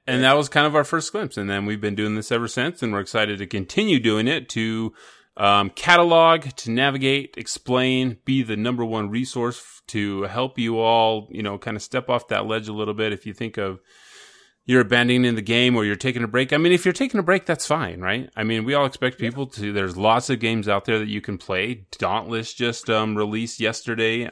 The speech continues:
or not yesterday, but on Tuesday, another live service game, um, very much like Monster Hunter World that you could go out and play. I mean, there's so many games, you know, that you can play that you shouldn't just be like, "Hey, this is the only game I'm playing forever," and that's it.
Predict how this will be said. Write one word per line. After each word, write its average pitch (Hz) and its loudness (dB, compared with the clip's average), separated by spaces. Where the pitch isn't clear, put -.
or 101 -4
not 95 -2
yesterday, 104 -2
but 101 -4
on 85 -8
Tuesday, 123 -2
another 107 0
live 95 -2
service 110 -6
game, 117 -6
um, 104 2
very 104 0
much 110 -4
like 104 -4
Monster 104 -2
Hunter 101 -2
World 165 2
that 170 -2
you 156 -8
could 151 -16
go 165 -2
out 160 2
and 156 -4
play. 151 -2
I 120 -2
mean, 131 2
there's 135 -2
so 202 0
many 175 -2
games, 147 -6
you 120 -4
know, 120 -2
that 110 -2
you 107 -4
can 151 -2
play 139 0
that 101 0
you 104 -8
shouldn't 110 -6
just 101 -8
be 98 -4
like, 92 -4
"Hey, 127 -2
this 95 -10
is 95 -12
the 92 -8
only 95 -8
game 101 -4
I'm 110 -6
playing 131 -4
forever," 135 0
and 98 -6
that's 131 -4
it. - -4